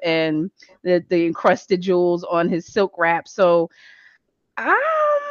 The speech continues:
I don't know. And, you know, he's got the, the little, the, I don't know what you call it, the, the Brazilian or the, um, the Malaysian. <laughs> I think it's the, the Brazilian wave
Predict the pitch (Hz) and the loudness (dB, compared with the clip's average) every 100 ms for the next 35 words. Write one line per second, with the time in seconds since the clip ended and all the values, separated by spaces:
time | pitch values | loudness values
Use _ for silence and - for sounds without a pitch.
0 | 571 - - - 349 762 807 784 679 698 | -14 -18 -12 -8 -6 -2 0 -2 0 0
1 | 762 831 659 247 196 220 349 392 427 370 | 2 4 6 6 6 4 4 4 6 6
2 | 392 392 370 370 359 339 285 320 320 339 | 4 4 4 4 2 0 -2 -2 2 4
3 | 339 320 320 285 277 _ _ _ _ 427 | 4 2 0 0 0 _ _ _ _ -6
4 | 466 294 285 277 254 214 185 202 190 202 | -2 -2 -4 -2 2 2 2 -2 -4 -6
5 | 190 190 202 226 220 214 208 208 190 175 | -6 -6 -2 0 0 -2 -4 -4 -2 0
6 | 170 160 165 165 165 170 170 175 175 196 | 0 0 0 0 0 -2 0 2 2 0
7 | 190 180 226 285 269 - - 381 440 359 | -2 -2 0 0 0 -2 2 2 4 2
8 | 339 330 285 254 214 214 214 226 220 214 | 0 2 4 4 2 -2 0 0 2 0
9 | 220 214 220 | 2 2 0